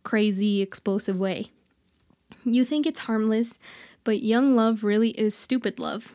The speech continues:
because you believe that you're gonna be with this person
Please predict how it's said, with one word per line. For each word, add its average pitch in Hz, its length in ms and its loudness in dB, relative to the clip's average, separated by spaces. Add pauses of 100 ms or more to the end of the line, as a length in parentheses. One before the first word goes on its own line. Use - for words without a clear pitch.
(140)
because 226 520 -2
you 262 160 2
believe 320 360 0
that 269 300 -4
you're 247 220 -4
gonna 277 180 2
be 269 120 4
with 269 120 2
this 247 200 0
person 254 640 0